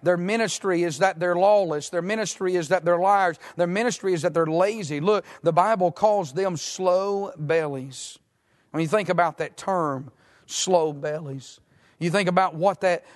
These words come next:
what that means there. It, that, listen, it talks about their laziness, how that, uh, listen, that they're gluttony, their bellies. That's, they're slow bellies. They're, they're lazy. I'll tell you, listen, that's what,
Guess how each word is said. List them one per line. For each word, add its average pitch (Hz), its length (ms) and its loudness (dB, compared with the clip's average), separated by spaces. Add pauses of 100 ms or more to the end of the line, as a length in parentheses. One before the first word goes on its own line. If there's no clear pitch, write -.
what 185 260 4
that 180 200 0
means 170 540 -4
there. 160 240 2 (180)
It, 165 220 0
that, 180 120 -2
listen, 190 280 -2
it 165 140 -4
talks 196 280 2
about 180 300 0
their 156 160 -2
laziness, 151 960 -4
how 180 260 0
that, 156 240 0 (240)
uh, 165 140 4
listen, 175 380 -4
that 165 180 0
they're 185 220 0 (240)
gluttony, 170 500 2
their 151 160 -4
bellies. 156 640 -8 (380)
That's, - 300 0
they're 185 200 -2
slow 208 460 0
bellies. 151 400 -2
They're, 190 160 2 (160)
they're 190 200 2
lazy. 180 600 -2 (120)
I'll 185 140 4
tell 214 140 0
you, 190 140 -2
listen, 190 280 -2
that's 220 180 -2
what, 220 320 2